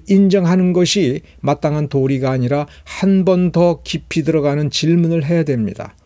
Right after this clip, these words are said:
수천 년 전에 일어났던 역사적 사실을 이렇게 기록하여 읽게 하는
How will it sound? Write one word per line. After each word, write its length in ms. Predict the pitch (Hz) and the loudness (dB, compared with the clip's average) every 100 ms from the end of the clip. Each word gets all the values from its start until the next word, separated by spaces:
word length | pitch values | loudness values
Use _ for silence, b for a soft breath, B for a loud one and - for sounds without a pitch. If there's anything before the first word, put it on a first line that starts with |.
| _ _ _ | _ _ _
수천 460 | - 214 180 - 208 | 0 0 0 2 6
년 180 | 202 196 | 6 4
전에 240 | 196 190 | 2 2
일어났던 840 | 175 175 175 156 - - 127 135 - | 2 2 2 -2 -4 -4 -2 -2 2
역사적 640 | 165 170 - 170 160 170 - | 2 2 -2 -4 0 -2 -4
사실을 800 | - 165 165 156 120 113 139 - _ _ _ - | -4 0 0 0 -2 -2 -4 -10 _ _ _ 2
이렇게 420 | 165 196 - 196 | 6 6 6 2
기록하여 880 | - 170 190 - 180 170 180 175 - | 4 2 2 0 0 2 2 0 0
읽게 600 | 170 196 220 - 196 196 | 2 2 0 0 2 2
하는 560 | 175 190 190 190 185 | 2 2 2 2 -2